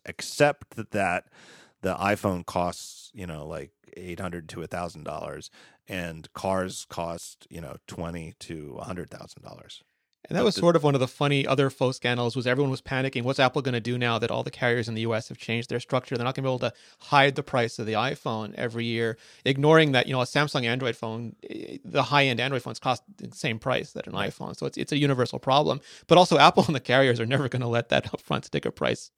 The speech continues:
Speaker 2: show to consumers. They're gonna have all these different deals that you'll be able to partake in.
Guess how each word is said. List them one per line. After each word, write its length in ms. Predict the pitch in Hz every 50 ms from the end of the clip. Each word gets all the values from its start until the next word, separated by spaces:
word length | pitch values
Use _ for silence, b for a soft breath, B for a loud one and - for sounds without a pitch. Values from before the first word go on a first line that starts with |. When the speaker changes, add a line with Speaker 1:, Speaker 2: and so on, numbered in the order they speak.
| _ - - -
Speaker 2:
show 260 | - - - 175 151
to 80 | 131 -
consumers. 580 | - 120 120 - 165 175 175 135 117 95 - - B B B B B
They're 120 | 139 143
gonna 240 | 127 139 135 127 123
have 220 | 117 131 135 123
all 160 | 110 113 127 135
these 160 | 135 120 110
different 320 | - 117 - 117 110 110
deals 300 | 107 113 120 139 120 117
that 80 | - -
you'll 100 | 95 95
be 60 | 104
able 100 | 95 -
to 80 | - -
partake 460 | - - - - - - - - -
in. 180 | - - -